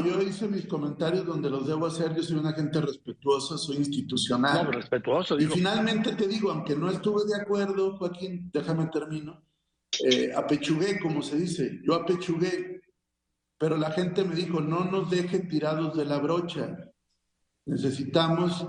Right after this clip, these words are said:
Speaker 1: que usted compita porque no nos sentimos representados". Y finalmente acepté esta demanda social y yo me despojé de cargos, Joaquín.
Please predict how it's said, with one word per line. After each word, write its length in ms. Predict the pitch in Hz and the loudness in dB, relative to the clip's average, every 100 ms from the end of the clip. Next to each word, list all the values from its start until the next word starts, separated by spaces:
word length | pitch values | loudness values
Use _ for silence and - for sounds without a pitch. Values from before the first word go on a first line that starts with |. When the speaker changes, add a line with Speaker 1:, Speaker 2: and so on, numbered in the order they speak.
| - - - | -4 -6 -4
Speaker 1:
que 80 | 160 | -2
usted 260 | - - | 2 2
compita 640 | - 156 151 180 180 143 160 | 2 0 2 0 2 0 0
porque 240 | 143 131 | -2 0
no 120 | 135 | 0
nos 120 | 156 | 0
sentimos 420 | 147 143 147 151 143 | -2 -2 0 0 0
representados". 920 | 143 143 139 139 170 170 147 - - - _ | -2 -2 -2 0 2 2 0 -6 -10 -16 _
Y 100 | 151 | 0
finalmente 680 | 151 160 175 190 196 190 202 | 2 2 2 2 2 0 0
acepté 680 | 180 - - - 175 180 170 | 0 -2 -2 0 2 2 -2
esta 600 | 156 - 180 170 135 - - _ - | -4 -2 0 0 -2 -8 -14 _ -2
demanda 420 | 139 156 165 175 | 0 2 2 0
social 560 | 165 156 165 165 170 170 | 0 0 2 2 0 0
y 340 | 147 147 143 | 0 2 2
yo 100 | 143 | 2
me 120 | 185 | 2
despojé 420 | 196 - 165 - 180 | 2 0 -4 -2 0
de 160 | 185 | 0
cargos, 440 | - 180 180 180 175 | 0 0 0 -2 -2
Joaquín. 520 | 180 - 185 196 | -8 -10 -12 -14